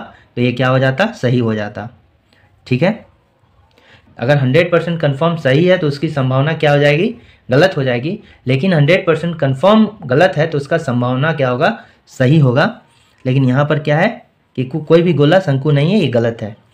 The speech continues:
अगर बोलता कि कुछ पार्ट जो है गो-, गो-, गोला का ये शंकु में नहीं है तो सही होता, लेकिन सभी जो है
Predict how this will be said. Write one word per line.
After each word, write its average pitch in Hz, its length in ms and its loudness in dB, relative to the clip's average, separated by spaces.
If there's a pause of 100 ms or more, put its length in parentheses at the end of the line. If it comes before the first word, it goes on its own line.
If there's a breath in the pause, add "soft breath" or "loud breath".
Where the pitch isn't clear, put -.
(220 soft breath)
अगर 127 180 -2
बोलता 135 340 2
कि 180 140 -4
कुछ 180 200 -4
पार्ट 147 280 0
जो 135 120 0
है 147 160 0
गो-, 120 180 -8
गो-, 113 240 -4
गोला 123 320 -2
का 165 200 0 (380 loud breath)
ये 147 120 2
शंकु 143 320 0
में 147 120 2
नहीं 135 220 0
है 185 80 2
तो 170 120 -4
सही 139 220 0
होता, 151 260 0
लेकिन 143 260 -2
सभी 139 260 0
जो 156 140 0
है 202 220 2